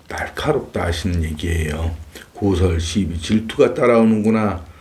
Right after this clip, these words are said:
솟아날 운에는 많은 사람들이 붙으니 내가 언변을 조심해라 하시는 거예요. 언행을 조심하고 인덕을 베풀어 말수를 줄여야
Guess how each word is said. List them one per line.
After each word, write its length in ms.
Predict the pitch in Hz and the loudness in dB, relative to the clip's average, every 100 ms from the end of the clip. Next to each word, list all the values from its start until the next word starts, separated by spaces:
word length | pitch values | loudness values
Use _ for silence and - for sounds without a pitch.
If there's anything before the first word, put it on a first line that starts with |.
| - - | -20 -20
솟아날 580 | - 151 151 160 143 110 | -10 -8 0 2 4 4
운에는 800 | 92 98 117 120 110 123 117 82 - - - | 2 2 2 4 2 2 0 -4 -10 -20 -2
많은 460 | 90 90 87 90 | 0 2 2 0
사람들이 540 | 90 113 120 110 95 98 | -2 0 2 2 0 -4
붙으니 600 | - 113 - 107 104 87 | -4 -6 -2 2 2 2
내가 280 | 82 85 87 | -2 -2 -2
언변을 640 | - 85 98 131 160 135 | -4 -2 2 4 4 2
조심해라 760 | 98 82 - 80 82 80 82 82 | 0 -4 -4 -4 -4 -4 -6 -6
하시는 340 | 82 85 82 | -6 -6 -6
거예요. 320 | 78 78 78 - - - - - | -4 -6 -8 -12 -16 -16 -16 -8
언행을 520 | 85 95 101 95 95 | 2 4 4 2 0
조심하고 640 | 92 90 95 98 87 85 | 0 0 0 -2 0 -2
인덕을 500 | 95 104 - 123 127 | -2 0 2 4 4
베풀어 600 | 113 107 123 123 107 90 - - _ | 4 2 2 2 2 -2 -12 -20 _
말수를 800 | 98 87 87 90 - 190 165 117 | -4 0 0 -2 -2 -2 0 0
줄여야 760 | - 87 82 85 85 87 85 | 0 -2 0 0 0 -2 -4